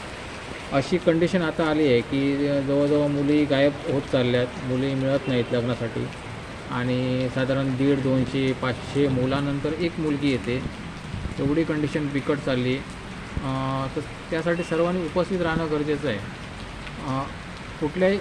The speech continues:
म्हणजे, अ, वधू किंवा वरापैकी, अ, त्यांचे नातेवाईक म्हणा किंवा कोण, यांनी एकाने जरी हजेरी लावली तरी चालेल, असं काही नाही आहे. अ, पण सगळ्या मेळाव्यांना,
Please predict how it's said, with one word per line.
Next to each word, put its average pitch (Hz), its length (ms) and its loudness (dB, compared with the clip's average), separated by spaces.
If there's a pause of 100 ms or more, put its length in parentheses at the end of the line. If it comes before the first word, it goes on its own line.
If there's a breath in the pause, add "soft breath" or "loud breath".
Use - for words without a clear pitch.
(120)
म्हणजे, 170 260 -2 (140)
अ, 156 140 -4 (240)
वधू 147 200 0 (100)
किंवा 156 200 2
वरापैकी, 143 1300 -2 (640)
अ, 135 40 -4 (880)
त्यांचे 143 220 -2
नातेवाईक 143 440 0
म्हणा 123 240 0
किंवा 139 300 -4
कोण, 131 100 0 (580)
यांनी 170 260 -2
एकाने 190 320 2
जरी 196 180 4
हजेरी 170 300 2
लावली 147 280 2 (160)
तरी 156 140 4
चालेल, 139 360 2 (400)
असं 135 180 -4
काही 143 220 -2
नाही 127 200 -2
आहे. 160 280 -10 (380)
अ, 139 160 -2 (120)
पण 180 120 2
सगळ्या 165 420 0
मेळाव्यांना, 160 560 0